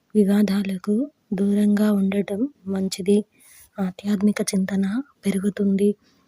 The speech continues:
ఈరోజు మీకు కలిసి వచ్చే సంఖ్య మూడు. ఈరోజు మీకు కలిసి వచ్చే రంగు కాషాయం మరియు పసుపు రంగును ధరిస్తే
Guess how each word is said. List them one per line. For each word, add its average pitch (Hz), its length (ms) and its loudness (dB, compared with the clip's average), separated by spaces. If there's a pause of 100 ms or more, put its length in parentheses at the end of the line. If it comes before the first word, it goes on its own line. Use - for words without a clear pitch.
(260)
ఈరోజు 202 400 2
మీకు 208 200 2
కలిసి 196 340 -2
వచ్చే 202 240 -2
సంఖ్య 196 420 -4 (480)
మూడు. 196 380 2 (600)
ఈరోజు 202 360 0
మీకు 208 200 2
కలిసి 190 320 -4
వచ్చే 202 300 -2
రంగు 196 360 -2 (400)
కాషాయం 202 520 -2 (180)
మరియు 202 320 2
పసుపు - 340 -6
రంగును 196 340 0
ధరిస్తే 196 440 -2